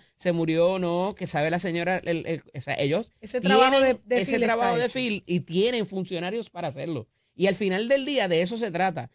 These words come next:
Speaker 1: Los nuevos partidos se dieron cuenta que necesitan gente y necesitas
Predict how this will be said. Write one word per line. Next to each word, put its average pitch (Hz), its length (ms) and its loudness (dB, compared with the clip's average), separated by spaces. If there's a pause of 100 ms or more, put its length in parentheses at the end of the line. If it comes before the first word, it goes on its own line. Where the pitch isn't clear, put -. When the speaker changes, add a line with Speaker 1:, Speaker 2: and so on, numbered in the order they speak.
(120)
Speaker 1:
Los 190 260 0
nuevos 269 280 0
partidos 262 580 0
se 165 120 0
dieron 226 260 0
cuenta 233 380 -2
que 180 100 -2
necesitan 214 640 -2
gente 220 460 -4
y 208 80 -4
necesitas 226 600 -2